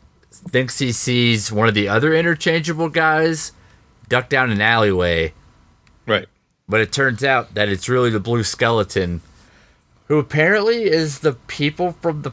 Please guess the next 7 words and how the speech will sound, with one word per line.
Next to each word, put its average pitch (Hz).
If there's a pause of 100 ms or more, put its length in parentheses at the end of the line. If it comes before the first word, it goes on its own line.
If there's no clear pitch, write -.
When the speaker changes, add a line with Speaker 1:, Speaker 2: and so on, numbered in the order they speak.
(120)
Speaker 1:
first 175
haunted 202
house. 214 (1200)
Speaker 2:
Maybe, 139
probably, 220
kind 277
of, 277